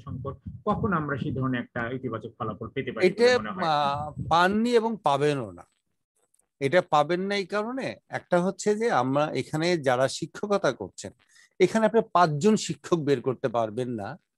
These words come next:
Speaker 2: যারা চলচ্চিত্রকে, আহ, শিক্ষক হিসেবে, আহ, কাজ, মানে, দায়িত্ব পালন করতে পারে। তো অধিকাংশ ক্ষেত্রেই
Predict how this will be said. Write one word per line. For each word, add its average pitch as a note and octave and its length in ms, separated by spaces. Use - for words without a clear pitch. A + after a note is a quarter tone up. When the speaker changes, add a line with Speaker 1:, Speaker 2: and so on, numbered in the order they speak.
Speaker 2:
যারা B2 240
চলচ্চিত্রকে, A#2 760
আহ, F#2+ 240
শিক্ষক E3 380
হিসেবে, A#2+ 400
আহ, G2+ 280
কাজ, D#3 200
মানে, G2 400
দায়িত্ব C#3 320
পালন G2+ 260
করতে F#2+ 260
পারে। - 220
তো A#2 380
অধিকাংশ F#3+ 560
ক্ষেত্রেই A#3+ 760